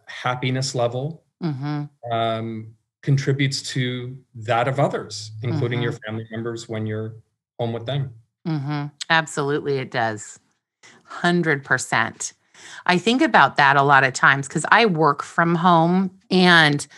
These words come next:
Speaker 2: I run a business and a doggy daycare, apparently. I have four dogs, which y'all have probably heard a little bit of them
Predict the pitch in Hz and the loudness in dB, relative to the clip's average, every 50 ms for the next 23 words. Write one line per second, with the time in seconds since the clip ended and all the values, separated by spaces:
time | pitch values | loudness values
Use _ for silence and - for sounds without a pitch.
0 | - - - - - - - - - - - - - 175 165 165 160 151 147 151 | -20 -20 -20 -20 -20 -20 -20 -20 -20 -12 -2 2 4 4 6 6 6 6 6 4
1 | 165 156 147 151 151 139 139 131 - - 151 147 143 143 147 147 151 151 151 151 | 4 4 4 4 2 2 0 0 0 0 2 4 4 4 4 4 2 2 4 4
2 | 143 143 147 156 139 143 135 135 139 - 170 151 147 147 165 165 160 151 - 151 | 4 4 2 0 -2 0 -2 -2 -2 0 0 2 2 2 2 4 4 4 4 2
3 | 160 156 160 180 185 185 - 147 147 151 143 - - 151 147 147 143 139 135 135 | 2 4 4 2 2 2 2 2 2 2 2 2 0 2 4 6 6 8 8 8
4 | 139 147 160 160 165 160 151 139 - - - 147 139 127 127 131 131 127 127 - | 8 6 4 0 -2 -2 -2 -2 -2 -4 0 2 4 4 4 4 2 0 0 2
5 | 143 127 127 127 135 143 135 147 190 247 269 269 277 254 254 254 247 247 208 240 | 2 2 2 2 -2 -2 0 2 4 4 4 4 2 0 0 0 0 0 2 2
6 | 233 233 226 208 202 214 208 202 202 202 202 202 202 202 | 2 2 2 4 4 6 6 6 6 6 4 4 2 0